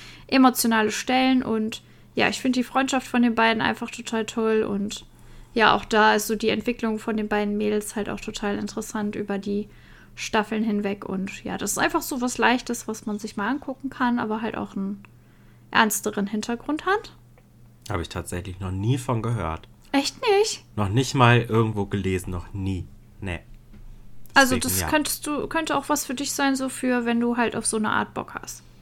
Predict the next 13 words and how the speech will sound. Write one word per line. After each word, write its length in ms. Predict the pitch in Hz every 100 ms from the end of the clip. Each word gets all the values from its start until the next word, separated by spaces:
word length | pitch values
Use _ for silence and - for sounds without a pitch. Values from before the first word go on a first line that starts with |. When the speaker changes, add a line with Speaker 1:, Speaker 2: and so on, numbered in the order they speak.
| - - - -
Speaker 2:
Mhm. 340 | 127 135 160 196 - - - -
Speaker 1:
Mm. 540 | - 285 277 277 285 294 - - - - - - - - - - - -
Dann 200 | - 240 247
hab 140 | 226
ich, 240 | 233 226 -
äh, 240 | 214 208
Grace 360 | 208 220 277 -
and 100 | 320
Frankie. 680 | - 233 214 - 240 269 415 - - - -
Ich 200 | - -
lieb's 420 | 226 233 220 -
einfach 340 | - 202 208
nur. 380 | 208 214 233 403